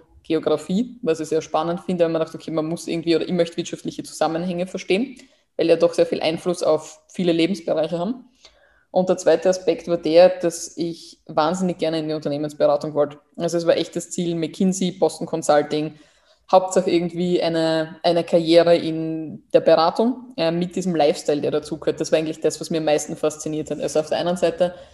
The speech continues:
wahnsinnig gescheit reden und Leuten Input geben und Feedback, was sie machen sollten, ohne es dann selber machen zu müssen.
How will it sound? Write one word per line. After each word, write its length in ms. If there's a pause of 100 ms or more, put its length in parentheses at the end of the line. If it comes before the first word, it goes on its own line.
(400)
wahnsinnig 500
gescheit 340
reden 320
und 140
Leuten 380
Input 420
geben 220
und 120
Feedback, 420
was 200
sie 60
machen 320
sollten, 360
ohne 280
es 120
dann 140
selber 300
machen 300
zu 120
müssen. 500